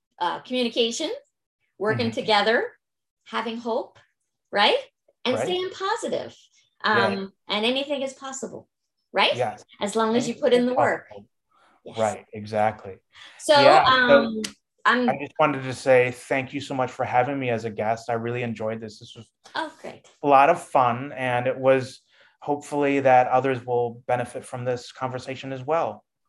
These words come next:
Speaker 1: Definitely. I would love to have you back. Um,
Speaker 2: Great.
Speaker 1: my, my friend Thomas couldn't be here today, but maybe we'll have
Speaker 2: Yeah.
Speaker 1: another, uh, podcast event where we'll have a bunch of people and, uh, we can share more thoughts.
Speaker 2: That
Speaker 1: Okay?
Speaker 2: sounds great.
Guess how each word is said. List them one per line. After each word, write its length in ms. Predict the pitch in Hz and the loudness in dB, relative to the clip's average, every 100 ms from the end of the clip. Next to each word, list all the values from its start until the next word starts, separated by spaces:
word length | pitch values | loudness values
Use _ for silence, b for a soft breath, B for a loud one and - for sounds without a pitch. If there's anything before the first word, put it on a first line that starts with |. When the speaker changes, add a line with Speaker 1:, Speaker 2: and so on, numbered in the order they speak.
| _ | _
Speaker 1:
Definitely. 460 | 392 427 359 220 196 | -8 -6 -4 0 2
I 120 | 233 | 4
would 120 | 254 247 | 4 4
love 260 | 262 269 | 4 2
to 60 | 233 | 0
have 220 | 311 285 | -6 -6
you 100 | 330 | -4
back. 320 | 294 247 269 - | 0 0 0 0
Um, 360 | 254 247 240 B B B 240 | 2 2 -2 B B B -6
Speaker 2:
Great. 260 | - 185 - | -4 -6 -4
Speaker 1:
my, 280 | 226 240 - b b | -4 -4 -6 b b
my 140 | 254 | 2
friend 200 | 277 330 359 | 4 2 4
Thomas 360 | 339 359 427 - | 2 2 0 -2
couldn't 220 | 392 370 | -4 -2
be 60 | 339 | -2
here 220 | 381 330 | 0 -2
today, 360 | 349 294 285 277 | -4 2 4 4
but 140 | 262 | 2
maybe 260 | 233 269 269 | -2 -4 -4
we'll 140 | 277 | -6
have 180 | 277 269 | -4 -4
Speaker 2:
Yeah. 60 | 262 | -4
Speaker 1:
another, 320 | 262 269 254 | -4 -2 2
uh, 300 | 233 240 226 | 4 4 2
podcast 480 | - 269 262 277 262 | -4 -8 -6 -10 -8
event 300 | 226 233 254 | -6 -4 -4
where 100 | 220 | -4
we'll 120 | 226 233 | -4 -2
have 160 | 233 | -2
a 80 | 214 | 0
bunch 220 | 220 285 | -2 -4
of 80 | 349 | -8
people 440 | 247 - 196 392 - B B - | -8 -2 0 0 -4 B B -2
and, 320 | 214 208 202 | 0 2 0
uh, 200 | 196 190 190 | 0 0 -2
we 80 | |
can 140 | 202 208 | -6 -10
share 260 | - 208 | -4 -2
more 180 | 208 220 | -2 -4
thoughts. 580 | 247 330 202 - - - _ B B B | -4 -6 -6 -12 -12 -16 _ B B B
Speaker 2:
That 80 | 240 262 | 0 0
Speaker 1:
Okay? 120 | 294 | 0
Speaker 2:
sounds 160 | 277 - | -2 -4
great. 340 | 160 208 208 | 0 0 0